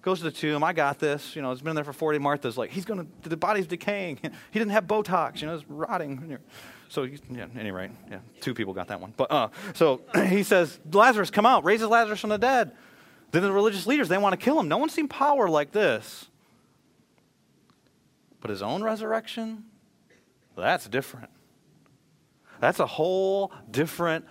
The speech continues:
level. And God the Father calls him out of the grave.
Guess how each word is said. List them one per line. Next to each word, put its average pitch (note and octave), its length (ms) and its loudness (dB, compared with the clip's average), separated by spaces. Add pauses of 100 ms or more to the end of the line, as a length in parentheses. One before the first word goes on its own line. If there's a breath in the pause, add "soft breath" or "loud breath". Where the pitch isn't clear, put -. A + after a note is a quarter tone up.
(160 loud breath)
level. F#2 640 -4 (1700 loud breath)
And A2 140 -6
God B2+ 180 2
the G#2+ 80 -6
Father A#2 420 0
calls B2 320 -4
him C#3+ 300 -2
out G#2+ 140 0
of G2 60 -8
the G#2 100 -8
grave. G2+ 640 -8